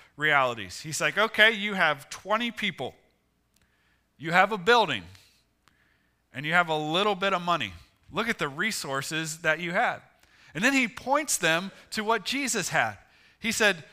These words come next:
"Jesus had twelve, <laughs> and may only count eleven because Judas wasn't really in the whole way. He ends up betraying Jesus. So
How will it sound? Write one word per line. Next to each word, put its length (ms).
"Jesus 440
had 340
twelve, 800
<laughs> 420
and 340
may 280
only 240
count 320
eleven 440
because 420
Judas 420
wasn't 260
really 340
in 200
the 120
whole 280
way. 320
He 60
ends 180
up 160
betraying 680
Jesus. 380
So 160